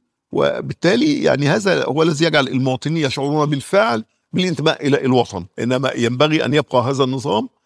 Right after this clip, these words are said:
على أساس من تأييد واسع من جانب المواطنين. وهذا التأييد الواسع في ظل أزمة اقتصادية وإخفاقات في السياسة الخارجية، يعني، الأساس الوحيد الذي يمكن أن يضمن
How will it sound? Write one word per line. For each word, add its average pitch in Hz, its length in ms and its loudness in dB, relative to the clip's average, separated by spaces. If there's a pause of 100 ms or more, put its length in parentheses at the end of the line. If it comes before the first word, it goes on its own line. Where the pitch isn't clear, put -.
(200)
على 120 260 2
أساس 156 360 -2
من 165 240 -2 (260)
تأييد 143 300 -2
واسع 139 300 0
من 117 180 -2
جانب 110 240 -2
المواطنين. 95 460 -8
وهذا 123 300 -2
التأييد 127 300 -6
الواسع 113 300 -2 (260)
في - 120 -10
ظل 143 220 2
أزمة 160 380 2
اقتصادية 151 600 -2 (500)
وإخفاقات 135 1700 0 (180)
في 117 360 -2
السياسة 135 360 -2
الخارجية، 127 540 -2 (400)
يعني، 117 280 -4
الأساس 127 460 -4
الوحيد 120 260 -4
الذي 107 240 -6
يمكن 113 340 -4
أن 107 180 -6
يضمن 151 440 0